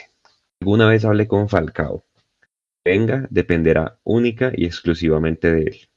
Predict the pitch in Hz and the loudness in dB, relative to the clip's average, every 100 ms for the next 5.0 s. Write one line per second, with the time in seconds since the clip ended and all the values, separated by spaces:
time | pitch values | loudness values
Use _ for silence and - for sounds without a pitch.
0 | - - 78 82 85 92 90 87 85 85 | -20 -12 -4 -2 2 2 2 0 0 2
1 | 82 85 80 78 78 80 78 - _ _ | 2 2 0 -4 -2 0 0 -2 _ _
2 | _ _ _ - 82 82 78 78 110 - | _ _ _ -4 -4 2 2 2 -2 -4
3 | _ _ _ _ _ - 80 78 117 240 | _ _ _ _ _ -6 0 0 0 0
4 | 254 87 82 80 82 104 185 - 82 - | 0 2 4 6 6 4 2 0 -2 -2